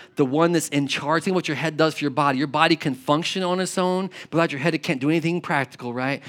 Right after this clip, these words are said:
But the head instructs the body how to do useful things. And so Christ is the head over the body, and Paul calls that body the church. We are the body of Christ, that he is our head,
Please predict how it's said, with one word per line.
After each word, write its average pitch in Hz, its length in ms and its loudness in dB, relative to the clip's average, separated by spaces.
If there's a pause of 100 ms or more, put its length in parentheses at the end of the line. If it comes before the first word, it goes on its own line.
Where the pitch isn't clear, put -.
(160)
But 143 160 -2
the 123 80 -4
head 135 640 -4
instructs 135 460 -4
the 151 100 -4
body 143 380 2
how 135 160 -2
to 139 60 -2
do 123 100 -6
useful 127 720 -4 (180)
things. 113 600 -2 (240)
And 139 160 0
so - 300 2 (240)
Christ 156 340 4
is 156 240 4
the 135 100 2
head 156 460 -2 (180)
over 143 220 2
the 131 80 0
body, 139 480 -2 (160)
and 123 160 -6
Paul 143 240 -4
calls 139 320 -4
that 127 220 -2
body 139 400 0
the 120 140 -4
church. - 580 -4
We 147 200 2
are 139 440 -2
the 123 100 -2
body 123 480 -2
of 127 460 -2
Christ, 131 720 -8 (320)
that 135 80 -4
he 170 380 -4
is 147 280 4
our 135 400 2
head, 143 500 -2